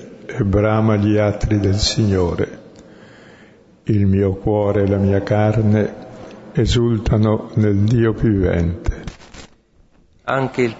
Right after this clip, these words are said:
Speaker 2: passero trova la casa, la rondine il nido, dove porre i suoi piccoli.
Speaker 1: Beato.
Speaker 2: Presso i tuoi altari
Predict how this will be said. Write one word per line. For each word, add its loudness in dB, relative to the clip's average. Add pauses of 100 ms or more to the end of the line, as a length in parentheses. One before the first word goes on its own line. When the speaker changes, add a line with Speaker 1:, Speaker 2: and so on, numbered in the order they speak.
Speaker 2:
passero -4 (220)
trova -2
la -2
casa, -8 (800)
la -2
rondine 0
il -2
nido, -4 (560)
dove -2
porre -4 (100)
i -6
suoi -4
piccoli. -12 (1120)
Speaker 1:
Beato. -20 (260)
Speaker 2:
Presso -2
i 0
tuoi 0
altari -4